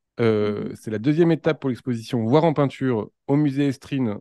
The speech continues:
Speaker 1: à Saint-Rémy-de-Provence. L'exposition, c'est du dix juin au dix-sept septembre deux mille vingt-trois, donc tout l'été. C'est une exposition qui était avant au Sable d'Olonne et qui sera après à Dole. Et t'es avec des gens très, très bien, dont, euh, de l'émission,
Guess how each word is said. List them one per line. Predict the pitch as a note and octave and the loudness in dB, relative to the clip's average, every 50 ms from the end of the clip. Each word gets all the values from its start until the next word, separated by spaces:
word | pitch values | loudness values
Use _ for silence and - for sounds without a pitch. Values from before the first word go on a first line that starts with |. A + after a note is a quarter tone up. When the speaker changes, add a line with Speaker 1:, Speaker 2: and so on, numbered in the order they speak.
| _ _ - | _ _ -8
Speaker 1:
à | - A2+ | -8 -6
Saint-Rémy-de-Provence. | - - E3 D#3+ E3 D#3+ D3+ C3+ - - A#2 G#2 G#2+ A#2+ F3 B3+ - - - - - | -2 0 2 4 4 4 4 2 0 -2 -4 -2 -2 -2 -4 -6 -8 -12 -14 -6 -6
L'exposition, | B2+ A#2+ - - D3+ C#3+ D3 D3+ C3 - D3+ D3 C#3+ | -6 -4 2 2 2 2 2 0 -2 -2 -2 -2 -2
c'est | C3+ - A2 | 0 -2 -4
du | G2+ G2+ G2+ | -2 -2 -4
dix | G#2 A2+ D#3 F3+ F3 | -4 -4 -4 -2 -2
juin | E3 D#3 D#3+ E3 D#3+ D3+ C#3 - _ _ - | 0 0 2 2 2 2 0 -2 _ _ -4
au | A2 G#2+ | -4 -4
dix-sept | G#2+ C3 D3 - F3+ - - | -4 -4 -2 -2 -2 0 0
septembre | C#3+ B2 - C3 C3 A#2+ | -2 -2 0 0 0 2
deux | A#2 | 2
mille | A2 A2+ | 2 2
vingt-trois, | A2+ A2 - B2 G#2 | 0 0 -2 -4 -4
donc | G2 F#2+ - _ _ - | -4 -8 -10 _ _ -2
tout | G3+ G#3+ G#3+ G#3 | 0 2 4 6
l'été. | F#3 D#3 - - C#3+ D#3+ - _ _ _ _ - - - - - - _ _ _ _ _ | 6 4 4 2 -2 -2 -2 _ _ _ _ -20 -20 -20 -20 -20 -20 _ _ _ _ _
C'est | - - | -8 -6
une | A#2+ | -6
exposition | A2+ - C3+ C3 B2+ B2 D#3 C#3+ | -6 -4 -6 -8 -4 -4 -2 -2
qui | C3+ | -2
était | B2 B2 | 0 0
avant | A2+ G#2+ A#2+ A#2 | 0 2 2 0
au | G2+ | -2
Sable | - - - E3+ D#3+ D3+ C3+ | -2 -2 -4 -4 -2 -2 0
d'Olonne | B2 A#2 A2+ C3 D#3 D#3+ | 0 0 0 0 0 -2
et | B2+ | -4
qui | - - - | -6 -6 -18
sera | - - A#2 - - B2 | -8 -6 -6 -4 -4 -4
après | A#2+ - - C#3 A#2+ | -6 -4 -4 -4 -2
à | A2 G#2 F#2 | -2 -4 -4
Dole. | G2 G#2+ B2 D3+ G3 C4 A#3+ - _ _ _ _ _ _ _ - _ _ _ _ _ - | 0 2 4 4 4 2 0 -4 _ _ _ _ _ _ _ -20 _ _ _ _ _ -10
Et | A#2 - | -4 0
t'es | B2+ | 0
avec | A#2+ A2+ | 0 2
des | G#2+ A2 | 2 2
gens | G2+ A2+ G#2+ | 2 2 0
très, | - - G#3 F#3+ | 2 0 0 2
très | - - D3 | 4 2 4
bien, | B2+ B2 C3+ F#3 - _ _ _ _ _ _ _ - | 4 4 2 2 -2 _ _ _ _ _ _ _ -14
dont, | A2 G#2 C#3+ E3+ G3 G3 E3+ - _ _ _ _ _ - A#2+ | -2 0 2 2 2 0 -2 -8 _ _ _ _ _ -4 0
euh, | A2+ G#2+ G#2+ G#2 G#2+ | 0 2 2 2 0
de | G#2+ G#2 A2+ | -2 -2 0
l'émission, | A2 A2+ A2+ A#2+ A#2+ - - - B2+ B2+ C#3 D3 D#3+ - | 0 2 2 0 -2 -2 -4 -6 -4 -4 -4 -6 -8 -10